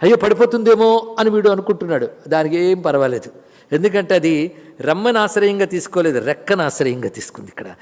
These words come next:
కనుక దానికి ధైర్యం ఎక్కువ. కానీ బ్రహ్మమును ఆశ్రయంగా తీసుకున్నవాడు ప్రపంచాన్ని ఆశ్రయంగా తీసుకోడు. ఇక్కడ అలా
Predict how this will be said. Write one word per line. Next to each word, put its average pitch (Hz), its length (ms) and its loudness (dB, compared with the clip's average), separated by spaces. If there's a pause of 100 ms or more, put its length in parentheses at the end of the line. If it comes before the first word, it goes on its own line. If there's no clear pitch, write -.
(280)
కనుక 170 160 4
దానికి 151 280 2
ధైర్యం 170 300 4
ఎక్కువ. 120 400 -4 (260)
కానీ 147 100 -2
బ్రహ్మమును 208 500 4
ఆశ్రయంగా 220 460 4
తీసుకున్నవాడు 185 680 2
ప్రపంచాన్ని 160 760 -2
ఆశ్రయంగా 160 400 0
తీసుకోడు. 151 400 -4
ఇక్కడ 135 180 -4
అలా 139 160 -4